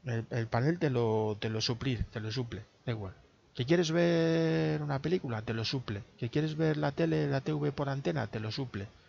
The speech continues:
Eh, ¿que quieres ver un vídeo de YouTube de Aaron Play? Te lo suple. ¿Que quieres ver porno? Te lo su-, no por, te lo suple.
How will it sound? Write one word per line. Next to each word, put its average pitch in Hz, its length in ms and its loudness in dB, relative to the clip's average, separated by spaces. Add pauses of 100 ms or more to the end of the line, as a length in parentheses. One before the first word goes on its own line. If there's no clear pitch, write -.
(680)
Eh, 117 680 -2 (320)
¿que 127 100 -2
quieres 160 240 0
ver 160 160 0
un 156 160 -2
vídeo 156 300 0
de 143 60 0
YouTube 147 420 0
de 135 180 2
Aaron 139 220 0
Play? 151 260 2
Te - 160 -6
lo 113 100 -4
suple. 110 440 -4 (880)
¿Que 120 680 0
quieres 151 240 2
ver 151 480 4
porno? 139 400 0
Te 113 140 -4
lo 113 100 -2
su-, 131 220 -4
no 156 120 0
por, 123 220 -2
te 113 80 -2
lo 110 140 -2
suple. 117 360 -4